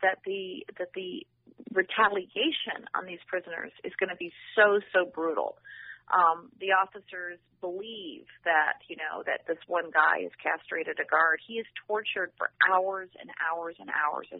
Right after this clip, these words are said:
a result of that. And he never did anything. In fact, the guard who they were referring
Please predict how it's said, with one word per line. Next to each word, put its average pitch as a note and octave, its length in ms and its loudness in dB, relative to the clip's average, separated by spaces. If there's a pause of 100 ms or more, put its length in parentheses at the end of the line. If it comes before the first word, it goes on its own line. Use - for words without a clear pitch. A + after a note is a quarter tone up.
a - 60 -20
result E3 340 -2
of - 60 -16
that. D#3+ 180 6 (420)
And A#3+ 120 8
he B3+ 80 6
never C4+ 180 4
did C4 180 -2
anything. F#3 460 -10
In E3+ 80 -14
fact, F#3 280 -4
the F#3+ 120 -8
guard G#3 400 0
who G#3 100 -10
they F#3 140 -2
were F3 160 -10
referring A#3+ 540 -2